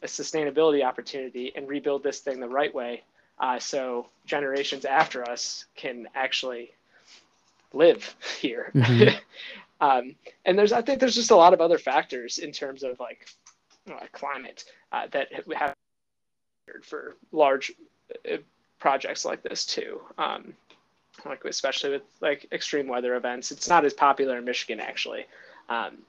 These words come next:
Speaker 1: Michigan's actually a nice state, um, in terms of extreme weather events.
Speaker 2: Right.
Speaker 1: Um, there's not very many that happen there, but it's growing ac-, in the world. Um, so that also adds a layer of complexity as well of,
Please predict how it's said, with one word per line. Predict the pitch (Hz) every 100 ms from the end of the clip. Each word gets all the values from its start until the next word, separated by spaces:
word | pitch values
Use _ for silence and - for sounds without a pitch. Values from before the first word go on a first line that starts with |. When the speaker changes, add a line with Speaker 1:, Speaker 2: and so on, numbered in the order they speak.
| -
Speaker 1:
Michigan's | 135 - 120
actually | 123 120 127 123
a | 123 -
nice | 135 123 - - -
state, | - - 131 123 - - - - - - -
um, | 127 120 - -
in | 139
terms | - 127 135
of | 127
extreme | 135 - 131 131
weather | 131 123 123
events. | 123 120 - - - - - -
Speaker 2:
Right. | 131
Speaker 1:
Um, | 120 82 - - _ _ -
there's | 180 - 143
not | 147 135
very | 160 143
many | 143 139 135
that | 127
happen | 139 131 135
there, | 127 123
but | 139 143
it's | 165 - -
growing | 143 - 165 165 143 131
ac-, | - - - _ _ _ - -
in | 139
the | 123
world. | 135 117 110 - - -
Um, | 123 113 113
so | 143
that | 139 139 -
also | 135 - 135
adds | 131 127 127 139
a |
layer | 131 123 120 113
of | - _ _ _ _ _
complexity | 135 131 127 123 - 123
as | 120 -
well | 127 120 - - _ _ _ 120
of, | 104